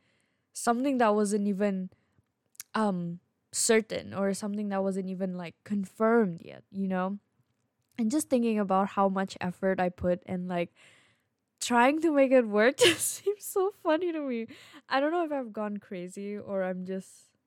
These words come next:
realizing shit, but yeah, I think talking stages are dumb and they're <laughs> just funny and they're sad. They're so sad,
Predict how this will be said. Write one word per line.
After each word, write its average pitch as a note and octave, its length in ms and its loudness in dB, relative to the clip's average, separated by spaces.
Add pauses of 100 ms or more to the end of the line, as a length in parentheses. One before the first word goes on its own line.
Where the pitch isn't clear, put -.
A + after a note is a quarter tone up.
(640)
realizing F#3+ 800 2
shit, A#3 420 0 (380)
but F#3+ 320 0 (520)
yeah, E3+ 380 -8
I A3+ 400 -2 (400)
think G3+ 280 -4
talking G3 300 -4
stages F#3 420 -6
are F3 220 -6 (300)
dumb F3+ 440 0
and F3 220 -8
they're F#3+ 180 2
<laughs> G#3 160 -2
just - 340 -4 (440)
funny G#3+ 420 0
and G3+ 300 -6 (1000)
they're D4+ 140 4
sad. C#4+ 840 0
They're D4 140 2
so F4 400 -6
sad, C#4 800 -8